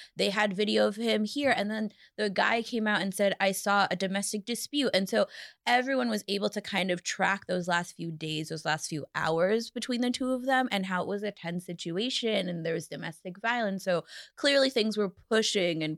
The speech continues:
pulling towards him being the suspect, especially since,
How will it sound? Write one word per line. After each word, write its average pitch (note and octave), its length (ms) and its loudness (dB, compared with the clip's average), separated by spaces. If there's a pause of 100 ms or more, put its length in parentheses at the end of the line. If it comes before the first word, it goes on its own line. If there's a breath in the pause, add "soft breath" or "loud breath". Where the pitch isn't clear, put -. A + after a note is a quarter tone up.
pulling G3+ 300 2
towards E3 460 -2 (320 loud breath)
him F#3+ 220 0
being D#3+ 220 0
the D3 160 -2
suspect, C4+ 460 -4
especially F#3 460 -2
since, D#3+ 440 -4